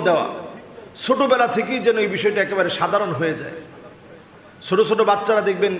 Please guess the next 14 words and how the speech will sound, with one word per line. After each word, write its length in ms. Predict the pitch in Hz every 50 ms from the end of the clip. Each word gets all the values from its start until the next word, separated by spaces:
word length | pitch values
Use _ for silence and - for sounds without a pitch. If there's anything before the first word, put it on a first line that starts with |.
| 151 - - 190
একটা 180 | 175 - 196 180
খেলনা 400 | 127 - 151 190 208 214 208 202 180
দিয়ে 180 | 170 185 175 -
খেলে, 360 | - - 185 175 165 160 143 - - - - - - - - - - - - - -
পাপেট, 360 | - 190 196 - 202 180 - - - - - - - - - - - - - - - - - -
এটা 180 | 185 202 185 233
দেখবেন 360 | 208 220 202 175 175 208 202 175 160 - - - - - - - - 135
রংধনুর 560 | 147 180 202 220 226 202 202 220 208 202 180 165
কালার 300 | 185 185 185 196 180 151 147
দেওয়া। 220 | 165 147 - - - - - - - - - - - - - - - - - - - - - - - - -
সারা 300 | - - - 208 233 233
ওয়ার্ল্ডের 580 | 240 233 247 277 311 320 330 320 320 320 302 285 -
বড় 180 | 294 294 294 285 294
বড় 160 | 285 285